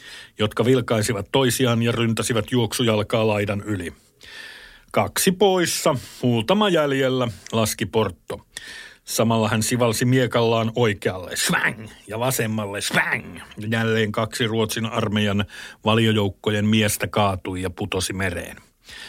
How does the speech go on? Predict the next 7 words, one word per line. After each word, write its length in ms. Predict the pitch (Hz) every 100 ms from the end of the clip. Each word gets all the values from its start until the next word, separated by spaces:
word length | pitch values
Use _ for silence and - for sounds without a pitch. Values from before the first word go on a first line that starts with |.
| - - -
"Tämähän 480 | 196 208 190 143 175
on 120 | 160
helppoa 500 | 165 165 - - 151
kuin 260 | 127 151 123
heinänteko 720 | 151 180 156 135 117 117 127
Pyhäjoen 580 | 147 127 131 120 117 107
pellolla", 680 | 120 113 110 107 95 92